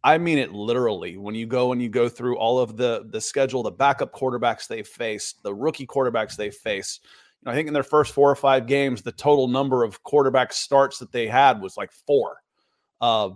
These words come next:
because they were playing new players. Um, you know, then you go into Carolina and lose.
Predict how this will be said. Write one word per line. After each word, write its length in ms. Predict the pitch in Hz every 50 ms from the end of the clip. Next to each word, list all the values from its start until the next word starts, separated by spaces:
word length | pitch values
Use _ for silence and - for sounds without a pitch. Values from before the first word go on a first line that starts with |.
| _
because 300 | - 135 - 131 123 110
they 80 | 120 123
were 80 | 117
playing 320 | 113 - 123 127 123 120 117
new 140 | 120 113 104
players. 520 | - - 120 117 107 92 90 87 - - _ _ _ _ _ _ _ _ _ _ _ -
Um, 380 | 113 117 120 117 113 101 85 -
you 100 | 127 127
know, 100 | 123 120
then 180 | 117 135 139 147
you 100 | 147 139
go 160 | 147 143 143
into 120 | 135 139
Carolina 600 | 135 - - 151 143 135 127 131 135 139 135 135
and 180 | 110 113 117 110
lose. 380 | 110 107 101 95 - - -